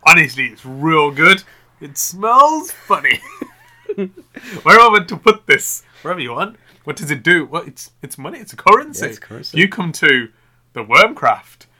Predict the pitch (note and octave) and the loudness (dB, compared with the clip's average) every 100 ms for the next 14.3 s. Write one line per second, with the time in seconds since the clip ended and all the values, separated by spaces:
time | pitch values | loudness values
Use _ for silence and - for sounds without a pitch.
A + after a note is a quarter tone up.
0 | _ - F3+ F3+ D3+ C#3+ C3+ C3 A#2+ A#2 | _ 6 6 6 4 2 0 0 -2 -2
1 | A2 F#2+ G#2 - _ B2 A#2+ C#3 D#3+ D#3+ | -8 -4 -2 -2 _ -16 -2 2 6 8
2 | D#3+ D#3+ D3+ D3+ D3+ C#3+ A#2+ C3 B2 - | 6 4 -2 -4 0 2 2 2 0 0
3 | B2 F3+ D#3 D#3 C#3+ C#3 A#2 A2+ A#2+ A#2+ | -2 -2 -10 -14 -12 -14 -12 -4 -4 -4
4 | A#2 A#2 B2 B2+ B2+ C3+ B2+ B2+ B2 A#2+ | -8 -10 -8 -4 -4 -4 -14 -14 -14 -18
5 | - C#3 - - - D#3+ E3 E3+ D#3+ F3 | -18 -18 -18 -20 -20 -6 2 4 4 4
6 | G3+ G#3 - - _ _ F3+ F3+ D3+ C3 | 4 2 -2 -20 _ _ 2 4 0 2
7 | C#3+ C3+ A#2 D#3 - - A3 - - _ | 2 2 -4 2 4 6 4 2 -2 _
8 | _ _ _ A#4 - _ _ _ _ _ | _ _ _ -20 -20 _ _ _ _ _
9 | - - - D#3 - G3+ F#3 F3+ D3+ D#3 | -20 -18 -4 -4 0 0 2 2 2 2
10 | E3 D3 B2+ B2 C3+ - A2+ A2 - - | 2 2 2 0 0 -2 -12 -10 -12 -16
11 | - D3+ G3 G#3 F3+ E3+ D#3 D3+ C#3+ C3+ | -18 -2 2 2 0 -2 -2 -2 -4 -10
12 | G#2+ B2 D#3 B2+ F#3+ - - _ _ - | -8 -8 -8 0 2 2 -2 _ _ -2
13 | G#3+ B3+ C#4+ C#4+ D4 D#4+ - G2+ C#3+ F3+ | 0 0 -2 0 0 0 -10 -16 -10 -6
14 | F#3+ E3+ | -4 -6